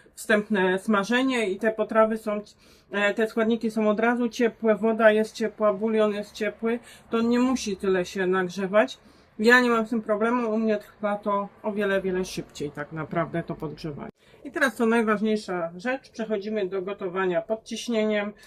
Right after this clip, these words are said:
Stop. Rozpocznij gotowanie pod ciśnieniem.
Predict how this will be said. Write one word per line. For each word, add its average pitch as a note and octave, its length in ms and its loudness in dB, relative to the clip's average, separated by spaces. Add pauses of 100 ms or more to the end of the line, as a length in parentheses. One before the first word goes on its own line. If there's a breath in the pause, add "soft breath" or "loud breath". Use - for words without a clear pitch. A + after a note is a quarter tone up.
(340 loud breath)
Stop. - 400 -2 (960 loud breath)
Rozpocznij G3+ 640 2
gotowanie F#3 520 -6
pod B3 260 -8
ciśnieniem. A3 840 0